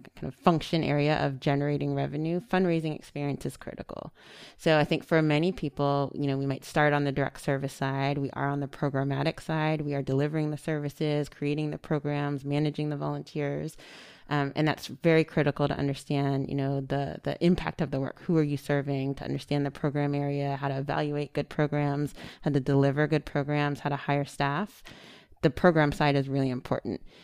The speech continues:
And because we are a nonprofit, we are a five oh one C three, um, industry. That means we operate on fundraising. We have to raise the funds to operate our budget, uh, to operate our, our organizations each year.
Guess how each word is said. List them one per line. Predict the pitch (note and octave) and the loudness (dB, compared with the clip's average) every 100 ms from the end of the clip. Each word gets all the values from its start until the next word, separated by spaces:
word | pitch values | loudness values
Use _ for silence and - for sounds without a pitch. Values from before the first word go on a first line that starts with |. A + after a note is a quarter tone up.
| - - - | -20 -10 2
And | E3 E3 | 6 6
because | F3+ - E3+ | 6 4 2
we | D#3+ | 4
are | E3 | 6
a | D#3+ | 6
nonprofit, | D#3 D#3 - F#3 - C#3+ C3 | 6 4 2 0 2 0 2
we | C#3 | 2
are | C#3 C#3+ | 4 2
a | |
five | - C#3+ C#3+ | 0 0 2
oh | C#3+ | 2
one | C#3+ | 0
C | C#3 C#3+ | 0 -4
three, | - F3 G3+ G#3 G#3 - | 0 2 4 4 2 2
um, | D3 D3 | 0 4
industry. | F3 G#3 G#3 - G3+ | 4 2 0 0 0
That | E3+ | 0
means | C#3 C#3+ | 0 -2
we | C#3 C#3+ C#3+ | 0 0 0
operate | - C#3+ D#3 D#3 E3+ | -2 -4 0 0 0
on | C#3 C#3+ D3 D3+ - _ _ _ | 0 0 0 -2 -4 _ _ _
fundraising. | G3+ B3 D#3 - - | 4 6 4 -2 -4
We | C#3 | -2
have | C3+ C#3 C3 | -2 -2 -4
to | - | -4
raise | C3+ C3+ | 0 0
the | C3+ | -2
funds | C#3 C3+ C3 C3+ C3+ | -4 -4 -4 -4 -4
to | - | -2
operate | C3 - C3+ C3+ | -4 -2 -2 -2
our | |
budget, | C3 C3 C3 C3+ - | -2 -2 -2 -6 -4
uh, | - C3+ | -4 -2
to | C3+ | -2
operate | - - C#3 C#3 | -2 0 -2 -2
our, | B2+ B2 - | -4 -8 -4
our | C3+ | -2
organizations | B2+ C3+ C3+ C3+ C3+ C3 C3 | 0 0 -2 -4 -6 -6 -6
each | - - | -10 -8
year. | D2 | -6